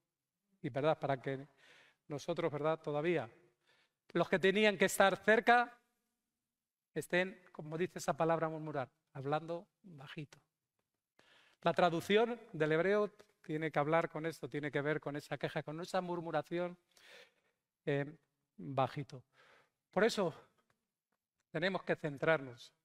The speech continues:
en lo que todos sabemos que tenemos que hacer. Jonás había sido un profeta eficaz, ¿eh?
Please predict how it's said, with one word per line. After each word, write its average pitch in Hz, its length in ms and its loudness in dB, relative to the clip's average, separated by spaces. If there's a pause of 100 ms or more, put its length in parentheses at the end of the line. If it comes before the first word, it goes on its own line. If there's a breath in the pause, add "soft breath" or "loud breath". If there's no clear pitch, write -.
(680)
en 143 140 -2
lo 143 120 -4
que 156 120 0
todos 226 500 -2 (960)
sabemos 156 600 -2
que 143 140 -8
tenemos 131 600 -8 (260)
que - 120 -8
hacer. 143 240 -16 (1800 soft breath)
Jonás 180 300 0
había 202 240 6
sido 196 260 0
un 170 80 -4
profeta 170 460 2
eficaz, 165 480 0
¿eh? 170 140 -6